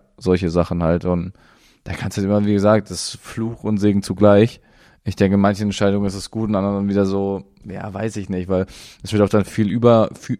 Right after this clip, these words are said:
viel überentschieden, viel nochmal hundert Prozent nochmal gecheckt und auch diese Handregel ist mittlerweile so,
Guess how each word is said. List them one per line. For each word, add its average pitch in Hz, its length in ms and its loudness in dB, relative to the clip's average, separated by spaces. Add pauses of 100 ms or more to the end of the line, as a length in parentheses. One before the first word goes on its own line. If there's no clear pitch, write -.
(120)
viel 123 280 -2
überentschieden, 131 680 0 (800)
viel - 140 -2
nochmal 101 260 2
hundert 107 240 0
Prozent 98 380 -6
nochmal 101 220 -2
gecheckt 110 480 0
und 95 160 -2 (340)
auch 95 140 -8
diese 104 280 0
Handregel 101 460 -4
ist 85 160 -6
mittlerweile 98 400 0
so, 110 640 0